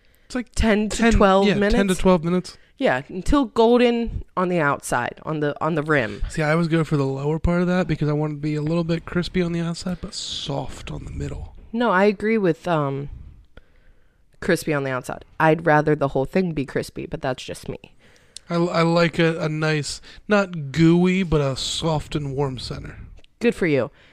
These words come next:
Speaker 2: This is what Danielle did. Five minutes.
Speaker 1: Huh?
Speaker 2: That thing came out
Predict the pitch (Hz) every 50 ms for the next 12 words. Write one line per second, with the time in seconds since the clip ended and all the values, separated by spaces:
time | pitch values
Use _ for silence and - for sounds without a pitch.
0 | _ _ _ - 214 - - 233 202 202 190 175 - 170 156 151 151 151 156 156
1 | 151 135 123 120 123 - - - - 165 156 147 147 143 131 123 117 131 - -
2 | - - - - _ _ _ _ _ _ _ _ _ _ _ _ _ _ _ -
3 | - - - - 220 247 240 - _ _ _ _ _ _ _ - - - - _
4 | _ _ - - - 220 247 277 - - - - 247 233 226 220 226 220 226 226
5 | - - - - - _ _ - - - - 277 269 233 240 233 - - 143 170
6 | 175 185 180 165 -